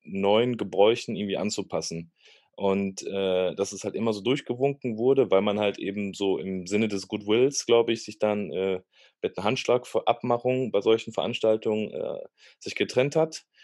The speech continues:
Ähm, und da jetzt ja wirklich, äh, ein paar Sachen im Raume standen, die halt auch nicht so schön sind und auch nicht im Sinne unseres Sports sind, ähm, wurde dann halt eben von, äh, ich sag mal, von f-, findigen Juristen,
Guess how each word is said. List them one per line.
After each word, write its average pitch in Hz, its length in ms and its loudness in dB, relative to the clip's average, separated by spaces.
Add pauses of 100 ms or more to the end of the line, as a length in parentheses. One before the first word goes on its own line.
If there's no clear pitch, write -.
(200)
Ähm, 104 520 -2
und 104 140 -2
da 107 120 6
jetzt 110 300 2
ja 107 180 4
wirklich, 117 440 0
äh, - 20 -2 (180)
ein 95 100 -6
paar 101 140 0
Sachen 110 300 4
im 101 100 -2
Raume 110 320 2
standen, 107 400 -2
die 101 80 0
halt 95 140 2
auch 90 80 0
nicht 101 160 -2
so 104 80 -4
schön 120 300 0
sind 135 180 2
und 98 100 -2
auch 98 160 0
nicht 98 180 -6
im 98 80 -4
Sinne 101 220 -2
unseres 90 200 -4
Sports - 340 0
sind, 135 240 -6 (540)
ähm, 98 500 -2 (500)
wurde 107 360 2
dann 113 200 2
halt 110 180 0
eben 110 520 0
von, 104 420 -4
äh, 92 240 -6
ich 90 80 -14
sag - 160 -10
mal, 98 100 0
von 92 200 -4
f-, - 440 -20
findigen 113 580 -4
Juristen, 113 600 -6